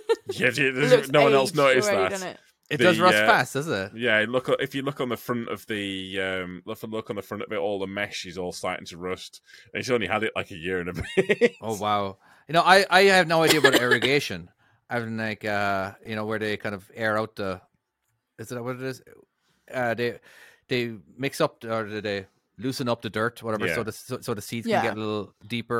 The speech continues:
Speaker 3: or whatever or something. I'm like, "Oh, yeah,
Speaker 2: Yeah.
Speaker 3: I didn't, I didn't know about that." You know, I, there, I've learned actually quite a lot. You really do learn about farming. Not, it's like a crash course, but,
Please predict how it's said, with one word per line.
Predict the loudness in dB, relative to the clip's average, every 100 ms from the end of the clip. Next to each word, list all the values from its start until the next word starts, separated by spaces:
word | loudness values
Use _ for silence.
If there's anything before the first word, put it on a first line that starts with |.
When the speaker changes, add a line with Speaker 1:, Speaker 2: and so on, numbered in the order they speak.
| 0
Speaker 3:
or | 0
whatever | 0 -2 -4
or | -8
something. | -10 -10
I'm | -6
like, | -8 -8
"Oh, | -10 -6
yeah, | -2
Speaker 2:
Yeah. | -2 -4 -10
Speaker 3:
I | -10
didn't, | -10 -8
I | -10
didn't | -8 -8
know | -8
about | -10 -10
that." | -10 -10 -12 -20 -20 -20 _
You | -8
know, | -6 -6 -6
I, | -8
there, | -2 0 4
I've | 4 4
learned | 0 -2 -6
actually | -8 -8 -12
quite | -12 -2 0 0
a | -4
lot. | -2 -2 -4 -6 -20 _ _ -12
You | -8
really | -6 -6
do | -6 -6
learn | -2 0 0
about | -2 -6
farming. | -4 -2 -4 -8 -14 -20 _ _ -10
Not, | -4 -4 -4 -20 _
it's | -12 -4
like | -2 -2
a |
crash | -2 0 0 0
course, | -2 -4 -8 -12 -16 -20 -20 _
but, | -2 4 6 6 0